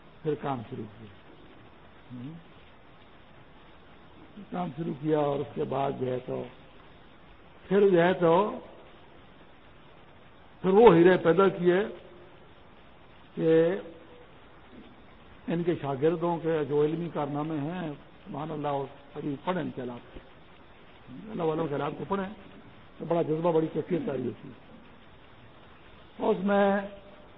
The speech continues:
آ، ابن تومردن کا ایک شاگرد ہوا ہے، رحمۃ اللہ علیہ۔ ابن شمالی افریقہ میں ایک حکومت تھی بڑی مضبوط مرابطین کی۔ مرابطین شروع میں یوسف بن تاشفین کے زمانے میں تو نیک صالح لوگ تھے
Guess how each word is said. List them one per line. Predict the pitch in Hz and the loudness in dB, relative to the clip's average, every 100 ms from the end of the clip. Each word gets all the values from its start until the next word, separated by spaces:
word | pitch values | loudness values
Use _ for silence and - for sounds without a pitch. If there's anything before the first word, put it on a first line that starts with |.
| - | -18
آ، | - 165 170 165 165 - - - - - - - - - - | -4 4 6 6 6 0 -14 -18 -20 -20 -20 -20 -20 -20 -10
ابن | - 170 180 | -6 -4 -4
تومردن | 185 151 170 175 180 151 | -2 2 2 2 -2 0
کا | 156 | 0
ایک | 156 151 160 143 143 - | 2 0 -2 -2 -4 -6
شاگرد | 139 143 160 | -6 -4 -4
ہوا | 143 165 165 | -2 0 0
ہے، | 175 208 - | -2 -8 -10
رحمۃ | 135 139 | -8 -8
اللہ | 147 147 | -4 -2
علیہ۔ | 135 160 208 - - - - | -2 -4 -8 -18 -20 -20 -16
ابن | - 175 170 170 185 160 - | -10 -8 -6 -8 -10 -14 -12
شمالی | 151 151 175 | -4 -4 0
افریقہ | 160 147 156 170 | -2 -2 -4 -4
میں | 151 151 | -2 -4
ایک | 143 | -4
حکومت | 139 123 151 151 | -6 -8 -8 -8
تھی | 160 | -6
بڑی | 143 147 | -6 -4
مضبوط | 139 131 160 170 - - - - - | -6 -4 -6 -8 -16 -20 -20 -20 -16
مرابطین | 143 147 - 170 147 117 | -6 -4 -4 -4 -4 -4
کی۔ | 117 - - - 226 | -10 -14 -20 -18 -8
مرابطین | 165 151 170 170 | -4 -4 -4 -6
شروع | 196 | -4
میں | 190 | -4
یوسف | 165 165 | -4 -4
بن | 170 | -6
تاشفین | 147 143 160 170 | -6 -4 -4 -2
کے | |
زمانے | 151 151 151 | -4 -4 -4
میں | 160 147 | -6 -6
تو | 143 - - - - | -10 -12 -20 -20 -10
نیک | - 160 156 | -4 -4 -2
صالح | 160 156 | 0 0
لوگ | 139 127 120 | 0 -4 -6
تھے | 107 | -12